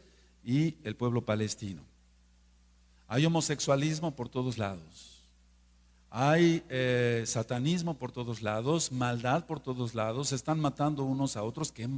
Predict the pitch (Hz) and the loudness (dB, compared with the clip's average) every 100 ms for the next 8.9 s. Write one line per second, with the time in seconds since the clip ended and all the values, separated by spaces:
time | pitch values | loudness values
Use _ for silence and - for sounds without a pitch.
0 | 123 - 143 160 160 156 147 160 160 - | -8 -8 -4 -2 -2 -2 -4 -4 -4 -4
1 | 156 170 165 - 156 156 151 156 156 165 | -4 -4 -4 -6 -6 -4 -4 -6 -6 -4
2 | 151 95 - _ _ _ _ _ _ _ | -4 -4 -12 _ _ _ _ _ _ _
3 | _ _ _ _ _ _ _ - 117 120 | _ _ _ _ _ _ _ -14 -6 0
4 | 170 - 170 165 160 151 147 143 139 131 | 2 4 4 4 4 4 4 0 2 0
5 | 139 - 175 190 196 180 165 - 151 165 | -2 0 0 0 0 0 0 0 2 2
6 | 160 175 170 139 175 151 147 170 170 - | 2 2 2 2 -2 0 0 0 -2 0
7 | 135 123 160 160 139 131 160 147 123 117 | 2 4 2 0 0 2 2 2 2 4
8 | 110 - 131 92 120 123 107 85 | 4 4 4 2 4 4 2 -4